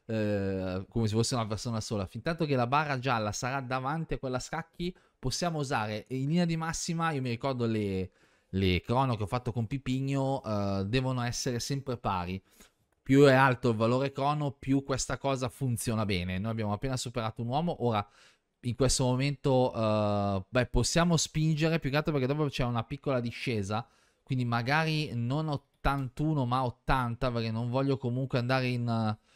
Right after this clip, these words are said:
overshooting, la salita non è improponibile. Ci stiamo avvicinando al primo traguardo volante, eh, tra-, al primo intertempo, scusatemi. Cioè, vogliamo in per uno, ragazzi, sì, perché no?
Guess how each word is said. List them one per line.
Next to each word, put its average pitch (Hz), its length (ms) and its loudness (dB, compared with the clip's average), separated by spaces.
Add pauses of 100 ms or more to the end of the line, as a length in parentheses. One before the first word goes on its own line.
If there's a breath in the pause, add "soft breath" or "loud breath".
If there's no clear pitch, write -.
(140 soft breath)
overshooting, 139 880 0
la 123 160 2
salita 127 380 0
non 117 200 0
è 135 120 0
improponibile. 135 1400 0 (360 loud breath)
Ci - 120 -6
stiamo 147 200 4
avvicinando 139 500 2
al 123 120 4
primo 139 280 2
traguardo 120 1160 4
volante, 120 560 2
eh, 87 120 -2
tra-, 90 120 -6
al 85 420 -8
primo 123 200 -6
intertempo, 98 760 -4
scusatemi. 90 640 -2 (1120)
Cioè, 113 140 -2
vogliamo 135 220 2
in 135 160 0
per 107 160 2
uno, 101 260 0
ragazzi, 85 460 -2
sì, - 160 -10
perché 98 340 -8
no? 85 240 -8